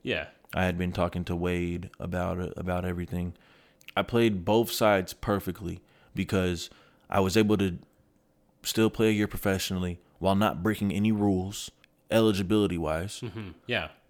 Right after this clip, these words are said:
Speaker 2: And I was able to let whatever drama die down. That's basically what it was. Heal with
Speaker 1: Mm-hmm.
Speaker 2: time, I guess.
Speaker 1: Okay.
Speaker 2: Um, because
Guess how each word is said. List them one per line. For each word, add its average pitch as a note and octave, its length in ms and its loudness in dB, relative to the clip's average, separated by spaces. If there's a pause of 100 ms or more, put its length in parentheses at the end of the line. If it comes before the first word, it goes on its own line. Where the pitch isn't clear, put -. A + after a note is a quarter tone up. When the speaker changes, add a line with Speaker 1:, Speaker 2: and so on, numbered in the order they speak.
(140)
Speaker 2:
And F#2+ 560 2
I G2 120 2
was F#2+ 180 0
able G2 200 2
to F2 260 -2 (600)
let G#2 400 2 (1000)
whatever A2 400 4
drama G#2 340 4
die G2+ 320 2
down. F#2+ 540 0 (200)
That's G2 160 0
basically A#2 380 4
what G#2 140 4
it F2 80 0
was. G2+ 440 0 (220)
Heal A#2 240 4
with G#2 140 4
Speaker 1:
Mm-hmm. - 140 -8
Speaker 2:
time, A2+ 220 2
I F2 80 -2
guess. G2 440 -4 (180)
Speaker 1:
Okay. G#2+ 260 -12 (180)
Speaker 2:
Um, F#2 460 2
because G2 600 0